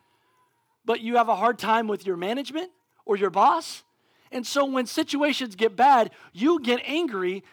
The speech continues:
you speak against the situation, and you quit trying. Great. Stay in that position the rest of your life and give up and don't worry about being promoted. Like, you're gonna have to fight for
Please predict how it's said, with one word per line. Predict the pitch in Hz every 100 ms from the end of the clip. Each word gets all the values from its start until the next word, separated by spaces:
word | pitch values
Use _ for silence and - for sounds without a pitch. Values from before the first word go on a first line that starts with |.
| _
you | 226
speak | - - 302
against | 247 220 330 -
the | 277
situation, | - 269 233 220 269 - 208
and | 226 214
you | 226
quit | 214 - 254 - _ -
trying. | - 277 294 135 95 _ _ _ _ _ _ _ _ _ _ _ _ _ -
Great. | 311 214 - - _ _ _ _ _ _ _
Stay | - - 320 359
in | 320
that | 294 -
position | 220 220 - 202
the | 185
rest | 208 196
of | 202 170
your | 175
life | 175 147 -
and | 190 180
give | 185 339 190
up | 151 - -
and | 214 185
don't | 202 349 320
worry | 190 151
about | 143 139 131
being | 143 127
promoted. | - 139 110 _ _ _ _ _ _
Like, | 262 233
you're | 359
gonna | 466 330
have | 294 294
to | 226
fight | - 262 240 -
for | 226